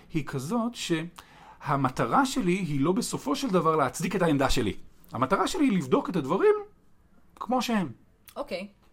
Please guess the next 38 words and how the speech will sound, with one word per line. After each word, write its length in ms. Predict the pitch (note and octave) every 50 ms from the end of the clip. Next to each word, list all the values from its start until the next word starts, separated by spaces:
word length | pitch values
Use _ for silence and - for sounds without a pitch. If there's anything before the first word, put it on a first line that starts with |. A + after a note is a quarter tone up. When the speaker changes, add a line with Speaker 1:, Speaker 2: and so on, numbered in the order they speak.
| - -
Speaker 2:
אז 60 | - C#3+
Speaker 1:
אוקיי. 160 | C#3 B3 C4+
Speaker 2:
בוא 80 | C#4+
נעבור 140 | C4+ B3+ C4+
לדבר 180 | C4+ C4 A#3 B3
על 80 | B3
חיבור. 300 | A3 - B3 A3+ C4 A#3+ G3 - - - - -
אז 140 | E3+ E3
איך 80 | A3+ C4
Speaker 1:
כן. 60 | -
Speaker 2:
זה 60 | -
בא 80 | A3+ A3+
לידי 140 | G#3+ G#3 G#3
ביטוי 220 | F#3+ G3+ - G3
בחיבור 420 | F#3+ F#3 - - G3+ G3 A3+ C4 A3+
בסוף 240 | A#3 - G#3+ F#3+
פסיכומטרי? 500 | - - - - E3 D#3 D3 - - C3 - - -
Speaker 1:
עכשיו, 320 | C3 - - D#3 C#3 C3+ C3 - - - -
אוקיי, 240 | D#3+ - - - G2+
יפה. 220 | G2+ - - - - -
זה, 180 | F2 G#2 A2 - - - - F#2 F2+
זה, 360 | F#2 G#2 A#2 C3 - A#2 D3+ E3 E3 D3+ -
זה 220 | C3 B2+ D#3+ D3+
הלב 520 | D3 C#3+ C#3+ C3+ B2+ B2 A#2+ B2+ C#3+ C#3+ C3
של 180 | - - B2
העניין, 340 | A2+ A2 A2 A2 G2+ F2+ F2+
או 180 | F#2 F2+ F2 -
כאן 160 | - B2 B2+
אנחנו 220 | B2+ B2+ B2+ A#2+
רוצים 240 | G2+ G#2 - - A#2+
להתחיל 280 | G#2+ G2+ - - C3+ A#2+
לדבר 260 | A2 A2 G#2 A2+ A2
באמת 320 | G#2 G2+ G2+ G#2 G#2 -
על 140 | B2+ A2 G2+
ה-, 460 | F#2 F2+ F2+ F2+ F#2+ F#2 F#2 - - -
על 120 | F#2 F2+
ההשלכות 600 | F2 E2+ - - - F#2+ - A#2 C#3 C3 B2 B2+
שהמקש-, 920 | - - - A#2 G2+ F#2+ F#2+ F#2 F#2 F#2 F2+ F2+ F2 F2 F2+ F2+ - -